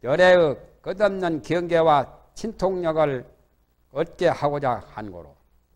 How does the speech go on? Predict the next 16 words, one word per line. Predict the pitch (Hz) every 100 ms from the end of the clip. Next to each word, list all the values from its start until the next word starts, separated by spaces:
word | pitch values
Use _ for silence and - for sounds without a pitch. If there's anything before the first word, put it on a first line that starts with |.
| _
여기서 | 147 202 170 175
이제 | 143
세존은 | 117 - - 233 214 175 147 - _ _ _
비로자나 | 151 185 165 147 - -
부처님입니다. | - 139 - 165 143 110 90 123 120 _ _ _
석가세존 | - 165 175 143 135 127 196 - _ _ _ _ _
비로자나 | 139 147 139 135
부처님께서 | 135 - 147 147 143 151 190 151 - - _ _ _
모든 | 120 156 208 208 170
보살 | - 156 170 190
대중이 | 185 175 185 175 160 - -
열애의 | 131 175 180 175 170
끝없는 | 226 233 220 202 175
경계와 | - 175 180 170 165 147 - - _ -
친통력을 | - 214 180 185 165 151
좀 | 147 147